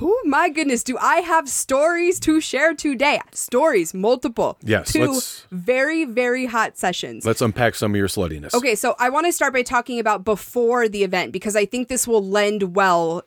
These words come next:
Speaker 1: some information to guys especially that are wanting to go to these hot wife events, but wanna do it in the right way. So at our last Real Hot Wives of Las Vegas event, I met a gentleman there.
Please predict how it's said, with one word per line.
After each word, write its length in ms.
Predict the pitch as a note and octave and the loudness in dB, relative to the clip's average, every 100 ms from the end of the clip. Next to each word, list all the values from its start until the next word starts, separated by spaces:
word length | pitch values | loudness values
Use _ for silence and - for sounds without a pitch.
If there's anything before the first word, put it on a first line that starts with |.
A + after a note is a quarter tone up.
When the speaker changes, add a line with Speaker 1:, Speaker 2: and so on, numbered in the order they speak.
| - | -10
Speaker 1:
some 260 | - G#3+ G3+ | -4 -4 0
information 720 | A3 G#3+ G3+ G#3 G3+ - G3 | -2 -2 0 0 0 -2 -2
to 320 | - G3 F3+ F#3+ F#3+ | -2 -4 -6 -12 -2
guys 380 | G#3 G#3+ A3 | 2 4 2
especially 880 | G#3 - - G3+ - C4+ D4 E4 F4 - - - | 0 -2 0 0 0 -4 -2 0 0 -4 -20 -8
that 200 | - A3+ | 0 0
are 120 | - A3 | 2 0
wanting 420 | G#3 A3+ B3 C4+ | 2 2 2 -2
to 100 | A#3 | 0
go 120 | A#3 | 0
to 60 | A3+ | 0
these 180 | A3 | -4
hot 180 | G#3+ G#3 | 2 2
wife 160 | G#3+ A3 | 2 0
events, 460 | G3 G3 G3 - - - | 0 0 0 -4 -10 -12
but 360 | F#3 A3 - | 0 2 0
wanna 340 | G3+ A#3 C#4 D4+ | -4 2 2 2
do 160 | B3 | 0
it 80 | A#3 | 0
in 80 | G#3+ | -2
the 80 | F3 | 0
right 240 | D3+ - | 0 -2
way. 240 | A#2+ C#2+ - - _ | -4 -4 -10 -20 _
So 280 | - D4 C#4 | -2 0 2
at 140 | B3 C#4+ | 2 2
our 160 | F4 | 2
last 580 | C4 A3+ A#3+ C4 - - _ - | 2 2 2 0 -6 -8 _ -6
Real 300 | A#3 C4 B3+ | 0 2 2
Hot 200 | A#3+ A3 | 2 4
Wives 220 | A3+ A3 | 2 2
of 100 | G#3 | 2
Las 240 | G3+ G3+ | 2 2
Vegas 380 | G3 G3 F#3+ G3 | 0 0 0 -2
event, 360 | - F#3 F3+ - - | -4 -2 -2 -2 0
I 160 | G#3+ | 0
met 280 | G#3 G3+ G#3 | 2 0 0
a 80 | - | 0
gentleman 420 | F#3 F#3+ D#3 B2+ | -2 -2 -4 -8
there. 260 | G#2 C2 C2+ | -10 -12 -12